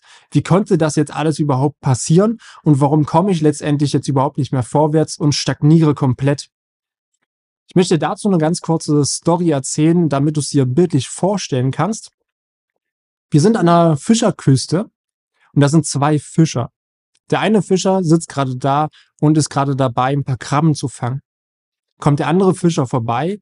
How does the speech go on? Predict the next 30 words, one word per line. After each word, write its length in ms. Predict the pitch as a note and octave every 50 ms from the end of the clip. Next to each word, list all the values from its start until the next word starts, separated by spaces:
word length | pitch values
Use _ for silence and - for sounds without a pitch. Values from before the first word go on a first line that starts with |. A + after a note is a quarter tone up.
| _ _ _ _ _ _ -
und 140 | D3 C3
möchte 420 | D#3+ E3 G3+ F#3+ - - - G3+ E3+
den 320 | D#3+ D#3 D3+ D3 C#3+ C3+ - _ _ _ _ _ _ -
gerade 320 | - C#3 D3+ F#3 F#3+ F3+
angelnden 520 | - F3 G3 G#3 G3 F3+ E3+ D3+ C#3+ C3+ C3
Fischer 280 | - - D3+ D3 D#3
darauf 200 | C#3 C#3 C3 -
hinweisen, 580 | - F3 G#3 G#3 F3 C#3+ C3+ D3 D#3 - E3+ D#3
dass 280 | C#3+ E3+ E3 - -
er 220 | D3+ C#3 C3+ - -
auf 260 | C#3 C#3+ C#3 B2+ -
den 200 | - - B2 -
Eimer, 460 | - - F3+ G#3+ G#3 F#3 E3+ C#3+ C3 _ -
wo 240 | C#3 C3+ D#3+ G#3 A3+
er 160 | G3 D#3+ D3
schon 380 | - - D#3 D3+ D#3+ D#3+ D3 - _ _ _ _ _
Krabben 460 | - - D3+ C#3+ D3+ D#3 D3+ D3 C#3+ _ _ _ _ -
gefangen 560 | - C3 - - D3 C#3 D3 D#3+ D#3 D3 C#3
hat, 300 | C3+ C#3 C3+ C3+ - - _ -
nicht 220 | D3 C3+ - -
zugemacht 460 | - - B3 - A#3+ G3+ D3+ - -
hat. 200 | - G#2+ - - _ _ _ _ _ _
Weil 100 | - C#3+
die 80 | D3+ D#3
könnten 320 | - - G3 A3 A3 -
ja 60 | G3+ F3+
dann 140 | D#3 D3+ D#3+
einfach 440 | E3 D3+ D#3 D3+ - D#3 D3+ - - _ _ _ _ _ _ _ _ -
rauslaufen 920 | C3 A#2 C3 - F#3 G3+ F3+ - E3+ D3+ C#3+ C#3 D3 D3+ C#3+ - D#3 D#3+
und 280 | D#3 C#3+ C#3 C3+ -